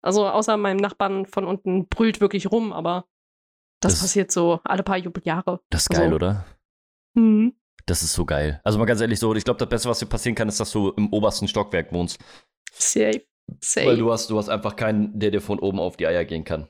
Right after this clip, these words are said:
Speaker 2: Und ich glaube, wenn, wenn ich hier durch die Bude stapfe, dann ist es auch teilweise unten unangenehm.
Speaker 1: <laughs>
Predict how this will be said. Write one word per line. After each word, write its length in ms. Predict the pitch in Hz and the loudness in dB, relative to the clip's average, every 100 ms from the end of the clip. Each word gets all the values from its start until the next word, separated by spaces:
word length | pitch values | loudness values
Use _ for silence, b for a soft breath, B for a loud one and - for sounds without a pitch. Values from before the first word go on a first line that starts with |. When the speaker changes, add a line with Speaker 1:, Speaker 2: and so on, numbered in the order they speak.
| - | -4
Speaker 2:
Und 120 | 95 | -2
ich 60 | 87 | 2
glaube, 280 | 104 104 90 | 4 4 4
wenn, 180 | 104 | 2
wenn 120 | 104 107 | 2 2
ich 100 | 117 | 2
hier 100 | 104 | 2
durch 160 | 110 | 2
die 100 | - | 0
Bude 280 | 87 113 107 | 0 2 2
stapfe, 340 | - 113 - | 2 0 2
dann 160 | 101 98 | 0 2
ist 100 | - | 0
es 140 | 87 | 0
auch 240 | 90 90 - | 0 -2 -2
teilweise 400 | 98 87 87 85 | 0 2 2 0
unten 240 | 92 78 | -2 -2
unangenehm. 1120 | 87 92 107 - - 131 143 135 127 - 104 | 0 0 4 2 2 2 0 2 -2 0 -4
Speaker 1:
<laughs> 60 | - | -2